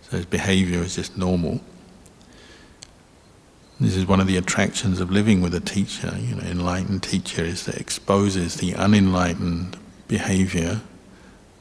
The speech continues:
views, opinions, speech, actions of the people around them. The people living with Ajahn Chah are constantly getting a reflection, "Oh,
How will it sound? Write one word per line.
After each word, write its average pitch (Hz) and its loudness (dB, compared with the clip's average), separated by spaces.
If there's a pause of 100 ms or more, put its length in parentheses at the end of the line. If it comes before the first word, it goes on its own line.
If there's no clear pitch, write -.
views, 92 0
opinions, 90 -2
speech, - -6
actions 90 -4
of - -4 (220)
the - -6
people - -4
around 95 0
them. 78 -4 (1700)
The - -2
people 92 0
living 98 6
with 87 2
Ajahn 87 0
Chah 87 0
are 98 -4
constantly - 0
getting 85 -2
a 87 -4
reflection, - -6
"Oh, - -12